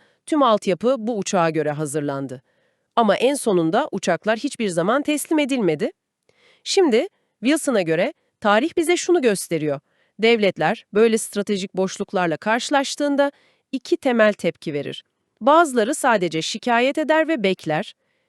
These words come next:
Diğerleri ise durumu kabullenir, doğaçlama yapar ve kendi çözümünü inşa eder.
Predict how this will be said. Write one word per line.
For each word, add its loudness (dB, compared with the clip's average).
Diğerleri 2
ise -2
durumu 0
kabullenir, 0
doğaçlama 4
yapar 0
ve 0
kendi 2
çözümünü 0
inşa -4
eder. -8